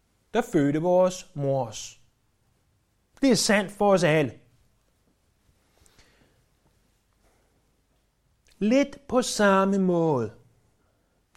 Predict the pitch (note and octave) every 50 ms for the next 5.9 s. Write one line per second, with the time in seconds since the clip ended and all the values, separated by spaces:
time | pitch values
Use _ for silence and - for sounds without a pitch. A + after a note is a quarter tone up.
0 | - - - _ _ _ _ _ _ _ _ - - G3 - - - B3+ B3+ C#4
1 | C#4 C4+ G#3 A3 A3 A3 A3 F3+ E3+ F#3 F3+ D#3 C3 A#2+ A2 A2+ - - - -
2 | - - _ - E3+ C#3+ E3+ G#3+ G3 G#3 - B3 C4 A#3 C4+ B3 G#3 G#3 G3+ F3+
3 | - - - - - - B3+ D4 D#4 D4 - - - - D#3 C3+ A#2+ G#2+ A2 -
4 | _ _ _ _ _ _ _ _ _ - - B3 C4+ D#4 F4 E4 C#4+ B3+ B3+ B3+
5 | - - F#3+ - - - D3+ D3 D3 D3 C#3+ - - - - - -